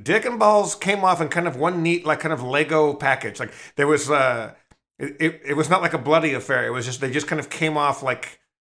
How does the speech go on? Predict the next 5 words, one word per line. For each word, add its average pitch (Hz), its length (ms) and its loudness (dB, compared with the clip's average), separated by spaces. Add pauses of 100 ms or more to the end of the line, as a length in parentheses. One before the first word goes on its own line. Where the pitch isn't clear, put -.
(320)
like, 131 320 -4
uh, 107 320 -4 (480)
like 131 340 -8
if 147 220 -8
Ken 165 560 -2